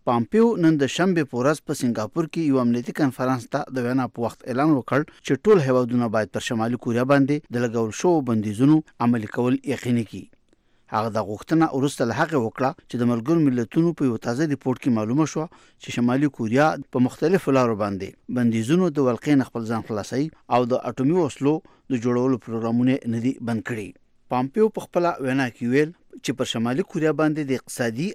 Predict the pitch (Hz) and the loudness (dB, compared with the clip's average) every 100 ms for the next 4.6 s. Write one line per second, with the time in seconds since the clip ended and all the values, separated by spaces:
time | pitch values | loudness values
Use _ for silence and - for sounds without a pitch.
0 | 135 117 107 120 120 113 120 127 196 208 | -4 -6 -6 -4 -4 -4 -8 -10 -10 -10
1 | - - _ 127 - 120 151 165 123 123 | -16 -20 _ -8 -4 -2 -2 -2 -2 -4
2 | 127 - 110 - 123 - 110 160 175 - | -4 -6 -8 -6 -8 -8 -6 -4 -4 -4
3 | 123 120 - 110 110 104 123 143 - - | -8 -8 -10 -10 -8 -8 -8 -10 -12 -20
4 | - _ 131 120 120 | -20 _ -6 -2 -2